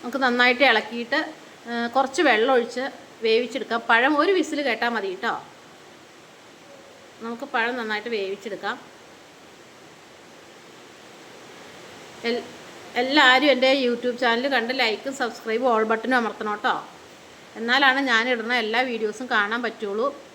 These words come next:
ഞാൻ ഒരു മുറി തേങ്ങ എടുത്ത് വെച്ചിട്ടുണ്ട്. തേങ്ങ, ജീരകം, കുറച്ച് കുരുമുളക്. കുരുമുളക് ഒരുപാടായി പോകരുത് ട്ടോ. കുറച്ച് മതി.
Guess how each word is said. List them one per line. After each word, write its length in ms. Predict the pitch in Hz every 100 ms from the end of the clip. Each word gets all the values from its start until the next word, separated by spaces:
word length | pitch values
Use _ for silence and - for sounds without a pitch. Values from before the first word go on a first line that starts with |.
| - - - - -
ഞാൻ 220 | 262 294
ഒരു 160 | 311 311
മുറി 200 | 302 269
തേങ്ങ 420 | 277 240 220 262
എടുത്ത് 240 | 262 220
വെച്ചിട്ടുണ്ട്. 680 | 214 208 196 196 220 269 - - - - - - - - - - - -
തേങ്ങ, 560 | 226 220 226 240 277 320 - 196
ജീരകം, 580 | 190 247 233 240 262 311 -
കുറച്ച് 260 | 247 254 311
കുരുമുളക്. 480 | 285 214 202 196
കുരുമുളക് 360 | - 254 285 294
ഒരുപാടായി 560 | 349 254 226 240 269 262 262
പോകരുത് 360 | 208 214 196
ട്ടോ. 200 | - 160 - - - -
കുറച്ച് 340 | 254 269 - 381
മതി. 320 | 254 339